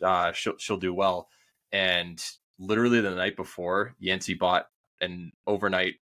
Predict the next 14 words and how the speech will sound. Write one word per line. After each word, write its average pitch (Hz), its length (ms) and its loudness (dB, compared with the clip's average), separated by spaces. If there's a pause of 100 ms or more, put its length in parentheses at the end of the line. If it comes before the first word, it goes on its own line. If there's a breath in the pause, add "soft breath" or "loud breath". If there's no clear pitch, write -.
flight 92 400 -2 (200)
for 113 120 0
her 117 200 4 (140)
to 92 460 -2
go 98 140 -2
from 95 180 -6
Las 90 220 -2
Vegas 98 420 2
to 90 380 -4 (420)
travel 95 320 -2
for 95 140 -10
T 98 160 -8
M 92 140 -6
X. - 320 -4